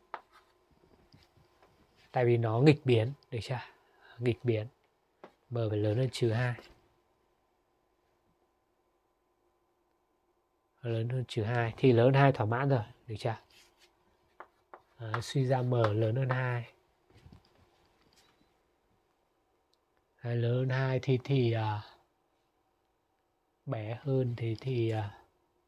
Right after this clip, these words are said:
lớn hơn hai thì từ ba. Bỏ đi hai giá trị, thế thì có hai không hai hai. Đấy, hai hai không hai hai giá trị.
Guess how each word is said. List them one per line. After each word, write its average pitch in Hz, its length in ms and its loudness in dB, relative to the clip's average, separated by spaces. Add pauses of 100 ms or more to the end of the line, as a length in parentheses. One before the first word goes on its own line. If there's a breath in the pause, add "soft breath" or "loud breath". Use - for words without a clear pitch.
(2750)
lớn 120 280 -2
hơn 135 260 0
hai 131 500 0
thì 123 200 0
từ 113 160 -4
ba. 123 480 -2 (1500)
Bỏ 123 220 -2
đi 117 120 -2
hai 123 260 -2
giá 110 140 -4
trị, 143 300 -4 (100)
thế 120 140 -10
thì 127 140 -6
có 110 360 -8
hai 123 280 -8
không 117 300 -4
hai 120 220 -4
hai. 120 280 -6 (1600)
Đấy, 117 180 -10
hai 127 140 -6
hai 127 200 -2
không - 400 -6
hai 123 120 0
hai 127 180 -2
giá 110 120 0
trị. 143 240 -2